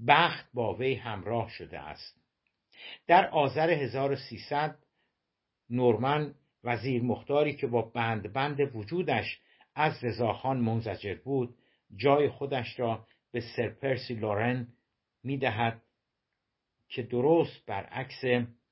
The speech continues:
سلف متفرعن، مغرور و در عین حال بی‌علاقه‌اش به ایران و مردم آن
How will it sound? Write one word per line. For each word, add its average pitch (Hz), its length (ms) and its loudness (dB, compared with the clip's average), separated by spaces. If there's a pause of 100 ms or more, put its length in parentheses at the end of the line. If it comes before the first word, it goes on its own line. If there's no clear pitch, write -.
(440)
سلف 131 360 0
متفرعن، 131 1000 -4 (440)
مغرور 120 840 -2 (920)
و 120 140 2
در 113 280 -4 (120)
عین 143 260 -6
حال 120 500 -4 (100)
بی‌علاقه‌اش 110 960 -6
به - 120 -14
ایران 107 600 -6
و 101 100 -8
مردم 98 460 -8
آن 113 420 -4